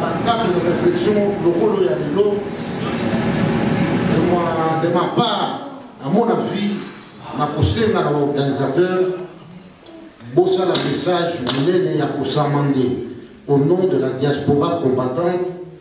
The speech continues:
auprès, il y a ba Congolais nyonso. En direction, il y a ba oyo baza na mboka, na ba oyo baza sur place. Lelo, c'est un peu difficile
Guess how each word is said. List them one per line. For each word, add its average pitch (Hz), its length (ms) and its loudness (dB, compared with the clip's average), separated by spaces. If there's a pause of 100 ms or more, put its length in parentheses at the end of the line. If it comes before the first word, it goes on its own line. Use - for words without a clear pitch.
(440)
auprès, 175 760 2
il 131 40 -8
y 143 40 0
a 135 40 2
ba 123 260 -2
Congolais 175 460 4
nyonso. 147 380 0 (1400)
En 131 160 -2
direction, 143 520 2
il 160 60 4
y 143 40 0
a - 40 0
ba - 80 0
oyo 175 200 4
baza 151 260 0
na 160 100 2
mboka, 190 680 0 (320)
na 156 120 -2
ba 143 120 2
oyo 143 260 0
baza 120 300 -2
sur 107 220 -4 (120)
place. - 400 -10 (960)
Lelo, 208 840 2 (1800)
c'est 147 260 -4
un 180 100 4
peu 240 260 2
difficile 185 640 0